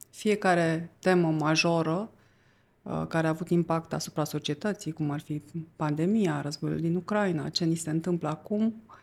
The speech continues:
um, cumva s-a văzut că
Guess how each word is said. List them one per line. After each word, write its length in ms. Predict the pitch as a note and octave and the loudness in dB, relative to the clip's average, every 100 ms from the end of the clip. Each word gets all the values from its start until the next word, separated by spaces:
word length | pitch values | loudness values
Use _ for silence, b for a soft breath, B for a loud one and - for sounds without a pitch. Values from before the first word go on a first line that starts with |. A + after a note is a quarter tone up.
| b b b b | b b b b
um, 840 | - F3 F3 F3 E3+ F3 F3 F3 - - _ _ _ _ _ _ _ _ _ _ _ - - _ _ _ - | -8 -2 0 0 2 2 2 2 -2 -8 _ _ _ _ _ _ _ _ _ _ _ -20 -20 _ _ _ -2
cumva 720 | G3+ F#3+ G3+ G#3+ F#3 - - - | 0 6 8 8 6 -2 -16 -10
s-a 240 | - F#3+ | 2 4
văzut 680 | F3 F3 F3 G#3+ - - - _ _ | 4 2 2 -2 -4 -16 -18 _ _
că 480 | - F3+ F3 F3 | 0 4 6 6